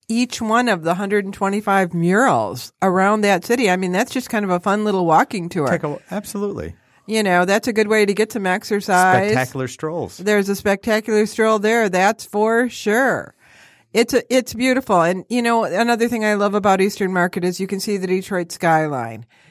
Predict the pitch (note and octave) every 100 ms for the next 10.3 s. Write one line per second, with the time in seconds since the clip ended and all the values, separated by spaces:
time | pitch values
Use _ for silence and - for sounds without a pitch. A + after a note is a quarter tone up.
0 | _ F#3+ G3 F#3 F#3 G3 G#3 G#3 F3+ E3+
1 | E3+ E3+ E3+ E3+ F#3+ D#3+ - G3 F3 D#3
2 | D3 C3 E3 F3+ F3+ F#3+ G3+ - G#3+ A3
3 | G#3+ G#3 G3 F3 G3+ G#3 G#3 G#3+ G3 G3
4 | G3+ G3 - - _ B3 C4 D4 D4 D4
5 | A#3+ D#3 D3+ C#3 A2+ E2 - - C#3+ -
6 | D#3+ D#3+ F#3 B3 - F#3+ C3+ - G#2 G2+
7 | E2+ E2+ E2 F2+ - _ _ _ A2 G#2+
8 | A2+ - F#3 A2 G2+ F2 D#2+ - F#2+ -
9 | F#3 F3+ E3 F3 F3+ F3+ D3+ E3+ D#3 D#3+
10 | D#3 F3 E3+